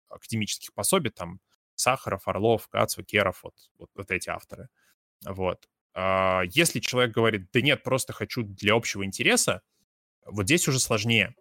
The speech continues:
потому что надо понять, что именно человеку интереснее. Есть книги, которые про историю, но вообще не про историю. Вот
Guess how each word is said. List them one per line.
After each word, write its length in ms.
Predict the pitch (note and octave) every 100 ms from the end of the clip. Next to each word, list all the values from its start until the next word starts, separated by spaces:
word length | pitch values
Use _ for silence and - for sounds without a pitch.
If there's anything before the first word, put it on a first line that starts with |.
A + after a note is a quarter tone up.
| _
потому 200 | - F#2+
что 160 | -
надо 220 | G#2+ B2+ G#2+
понять, 320 | G#2 A2+ A#2
что 160 | -
именно 200 | A2+ G#2+
человеку 360 | G2 G2+ G2 G2+
интереснее. 600 | G2+ - F3 - A#2 F#2+ _ _ _ _ -
Есть 380 | A2 C#3 -
книги, 240 | B2+ F3+ D#3
которые 500 | - G#2+ B2 C3 A2+
про 300 | - A#2 A2
историю, 460 | G2+ - G3 F3 A2
но 220 | G#2 G#2+
вообще 280 | G#2+ - A2+
не 100 | F#2+
про 160 | - F#2+
историю. 320 | - E3
Вот 80 | B2+